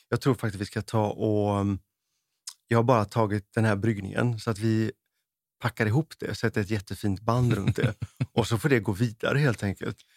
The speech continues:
Speaker 1: till någon som kan uppskatta det mer.
Speaker 2: Nu när du säger så, så kommer ju alla våra vänner nu tro att de får gamla presenter av oss.
Speaker 1: Men jag tycker inte att det är helt fel. Man kan berätta det när man ger det.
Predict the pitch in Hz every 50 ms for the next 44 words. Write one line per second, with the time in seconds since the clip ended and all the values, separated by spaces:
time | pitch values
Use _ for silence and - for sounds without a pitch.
0 | _ _ _ - 127 127 123 113 101 - - 98 98 104 107 - - - 107 -
1 | - 101 95 95 110 135 120 113 - - 113 - _ _ _ 113 110 113 113 101
2 | 98 98 - - 117 101 95 104 98 92 98 - 98 95 101 - 98 101 92 92
3 | 90 92 92 92 90 87 82 92 90 85 90 90 90 85 82 - 101 87 82 80
4 | - 85 82 - - 87 85 - 110 98 92 87 85 82 80 - 98 90 92 85
5 | 82 - - 107 113 107 92 - - - - - - _ _ _ _ _ _ _
6 | _ _ _ _ _ _ _ _ _ _ _ _ _ - 170 185 170 123 107 -
7 | 175 143 - 170 156 - 151 135 - 147 143 147 143 127 - - 139 127 123 123
8 | - 135 143 143 170 170 170 180 139 107 - - 127 135 135 135 139 139 117 95
9 | 95 101 131 160